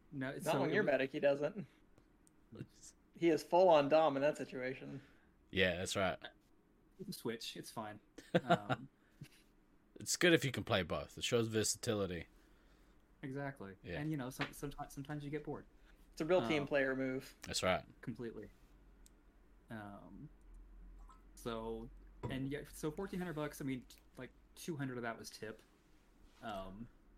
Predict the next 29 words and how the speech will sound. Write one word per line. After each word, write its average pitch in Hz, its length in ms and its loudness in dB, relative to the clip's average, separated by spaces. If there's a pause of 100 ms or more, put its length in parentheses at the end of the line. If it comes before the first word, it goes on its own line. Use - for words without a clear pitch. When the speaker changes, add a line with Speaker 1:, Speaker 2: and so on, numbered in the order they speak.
(920)
Speaker 3:
Your 147 140 4
country 98 280 0
Speaker 1:
because - 160 2
Speaker 3:
sucks, - 440 2
man. 90 220 -6 (580)
<laughs> - 800 -2
Speaker 1:
it - 2000 4
was 262 120 -4
a 233 40 -2
four-man 196 460 2
crew. 147 480 0
They 139 140 0
did 135 140 2
a 135 60 -2
fucking 135 300 -6
aw-, 123 140 -6 (160)
awesome 120 360 -6
job. 107 380 -8 (200)
Speaker 3:
Tips. - 280 -10
Speaker 1:
I 113 140 -6
was 113 180 -6
quite 110 240 -8
happy 110 260 -4
to, 104 80 -8 (200)
I 123 40 -8
was 113 100 -10
quite 107 240 -10
happy 98 220 -12
to 101 60 -16